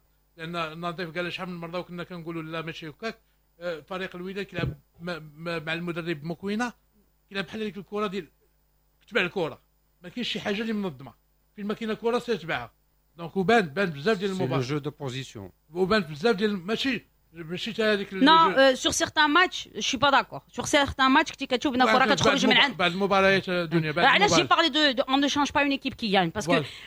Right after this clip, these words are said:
Speaker 3: آه، بغينا ولا كرهنا، واحد لا فيلوسوفي كنشوفوها، هذاك الشيء اللي باغي هو يطبقو كتشوفو.
Speaker 1: وي.
Speaker 3: ولكن ملي كيكون عندك، ملي كيدخل ب حداش لعاب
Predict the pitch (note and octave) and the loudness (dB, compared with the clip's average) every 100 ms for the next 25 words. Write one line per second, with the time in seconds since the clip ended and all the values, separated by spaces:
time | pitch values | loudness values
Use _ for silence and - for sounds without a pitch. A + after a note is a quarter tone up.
0 | - C#4+ - G#3+ D#4 G#4+ G4 D4+ B3+ A3+ | -2 0 2 4 4 4 4 4 2 4
1 | A#3+ A3+ C#4 C#4+ C#4 D4 C#4 - F4 F#4 | 2 4 0 2 0 0 -2 0 2 4
2 | D#4+ G#3 E3+ C#3 _ _ _ G#3+ - A#3+ | 2 -2 -6 -6 _ _ _ 0 2 4
3 | A#3+ G#3+ A3 A3 A#3+ B3 - F4 - A3+ | 4 4 4 4 4 2 0 -8 -10 -12
4 | - - E4 E4+ C4+ - E3 D3+ E3+ - | -8 -6 0 4 4 2 -12 -8 -6 -8
5 | - G#3+ C4 D#4+ D#4 D#4 D#4 - D4+ G3 | 0 4 6 6 4 4 0 2 2 2
6 | - - C#4+ - C4 A#3+ - D#4+ - - | 0 0 0 2 0 2 2 2 2 2
7 | D4 C#4+ A#3 E3+ G3+ G#4+ | 2 2 2 4 4 2